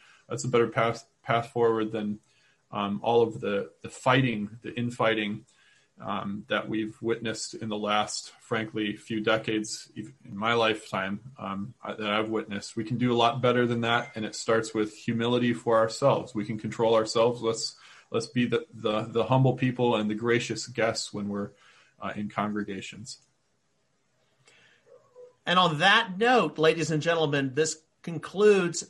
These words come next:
Speaker 2: this episode of the Messianic Walk.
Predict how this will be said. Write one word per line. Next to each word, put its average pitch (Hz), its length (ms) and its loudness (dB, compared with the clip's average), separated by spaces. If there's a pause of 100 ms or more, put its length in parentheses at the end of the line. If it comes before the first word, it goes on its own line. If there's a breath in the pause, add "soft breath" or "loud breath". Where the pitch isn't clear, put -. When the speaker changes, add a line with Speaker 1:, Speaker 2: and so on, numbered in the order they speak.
(140)
Speaker 2:
this 190 320 4
episode 185 880 2
of 160 480 6
the 151 340 -4
Messianic 139 920 0 (140)
Walk. 123 520 0